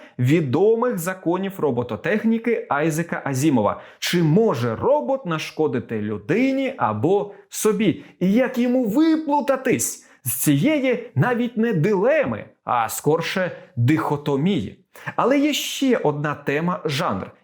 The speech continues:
І це, звичайно ж, аб'юзивний трилер. Розставатись завжди травматично і боляче. Так, це фільм про розставання. І тут виникає, до речі, велике запитання.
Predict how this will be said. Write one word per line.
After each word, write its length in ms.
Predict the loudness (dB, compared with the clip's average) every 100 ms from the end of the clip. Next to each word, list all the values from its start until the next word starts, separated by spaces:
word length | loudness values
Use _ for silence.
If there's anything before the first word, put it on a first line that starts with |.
| _
І 80 | -4
це, 240 | 2 2
звичайно 640 | 2 0 -2 0 2 2 0
ж, 220 | -2 -4
аб'юзивний 1200 | -2 0 2 2 2 0 0 0 0 0 -2 -4 -10 _ _
трилер. 480 | 2 4 2 0 -6 _ _ -2
Розставатись 640 | 0 0 -2 -2 -2 -4
завжди 360 | -4 -4 -2 -4
травматично 1200 | -4 -4 -4 -6 -2 2 2 2 -2 -2 0 0
і 120 | 0
боляче. 540 | 0 2 0 0 -2 -6
Так, 480 | -2 -2 -2 -6 -8
це 340 | -2 0 0
фільм 460 | -2 -2 0 0 0
про 420 | 0 2 2 -2 -12 -20 _
розставання. 800 | -2 -2 -2 -2 -2 -2 -4 -10 -18 -20 -2
І 100 | 0
тут 360 | 2 0 -2 2
виникає, 400 | 2 2 0 0
до 100 | 0
речі, 260 | -2 -2
велике 320 | 0 0 0 -4
запитання. 640 | -4 -4 -2 -2 -2